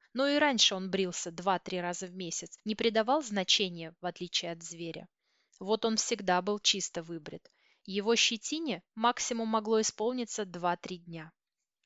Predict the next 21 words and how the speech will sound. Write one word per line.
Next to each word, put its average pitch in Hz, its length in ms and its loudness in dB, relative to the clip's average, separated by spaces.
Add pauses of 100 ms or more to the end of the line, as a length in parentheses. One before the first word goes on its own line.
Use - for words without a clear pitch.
Сестрица - 540 0
была 185 260 2
зажата 190 460 4
между 185 300 -4
двумя 180 380 -4
мужчинами, 208 580 0
как - 220 -2
селёдка 202 500 -4
в 165 80 -10
бочке. 165 500 -4 (140)
Тела 247 320 2
у 294 80 2
них 214 240 -2
приятные, 190 720 0
упругие, 190 680 -8
но 185 100 -2
она 208 180 0
была 214 220 0
не 214 140 0
слишком 180 500 -4
довольна. 170 520 -10